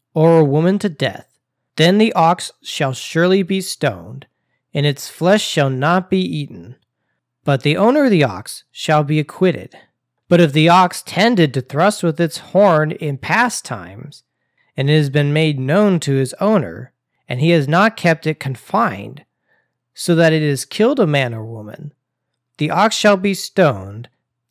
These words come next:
and its owner also shall be put to death. If there is imposed on him a sum of money, then he shall pay to redeem his life, whatever is imposed on him, whether it gored a son or gored a daughter.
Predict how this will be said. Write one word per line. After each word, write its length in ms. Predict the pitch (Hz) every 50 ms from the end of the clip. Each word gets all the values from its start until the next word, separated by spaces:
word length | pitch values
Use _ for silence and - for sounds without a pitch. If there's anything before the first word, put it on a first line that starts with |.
| _
and 160 | - 165 156 156
its 180 | 151 139 -
owner 640 | - 185 190 214 220 190 147 127 117 117 123 131 _ _ _ _ _ _ _ _ _ _ _ _ -
also 500 | 180 196 214 214 - - - 135 131 139
shall 260 | 139 - - 143 139
be 140 | 135 143 139
put 340 | 123 - - 135 120 - -
to 100 | - 131
death. 500 | 135 160 156 135 92 - - _ _ _ _ _ _ _ _ _ _ _ _ _ _
If 160 | 151 143 135
there 280 | - 135 160 180 190 196
is 120 | 190 160
imposed 520 | 185 190 185 - 165 175 202 214 208 - 185
on 180 | 160 147 131
him 180 | 131 139 139 139
a 60 | 135
sum 320 | - - - 151 147 160
of 140 | 180 180 156
money, 500 | 165 165 170 156 101 90 98 120 - _ _ _ _ _ _ _ _ _ _ _ _ -
then 240 | 139 165 196 220 208
he 140 | 190 214
shall 320 | 202 - - 202 196 190 185
pay 360 | - - 185 180 170 156 139
to 200 | 117 - - 151
redeem 520 | 151 147 135 120 - 139 139 151 156 151
his 200 | 147 151 139 117
life, 580 | 127 131 127 - 101 101 - - - _ _ _ _ _ _ _ _ _ _ _ _
whatever 420 | - 143 139 147 170 190 196 233 233
is 180 | 233 214 208
imposed 480 | 220 208 - - 156 147 135 117 - -
on 200 | 113 98 98 95
him, 280 | 92 - - - _ _ _ _ _ _ _ _ _ _ _ _ _ -
whether 360 | 135 151 175 190 196 190 190
it 160 | 190 180 151 139
gored 300 | 151 156 160 156 143 135
a 80 | 120
son 600 | - - - - - 175 196 214 220 226 233 233
or 200 | - 220 151 135
gored 400 | 127 123 - 143 143 180 202 208
a 60 | 214
daughter. 580 | 185 151 147 120 101 92 - 80 - 170 -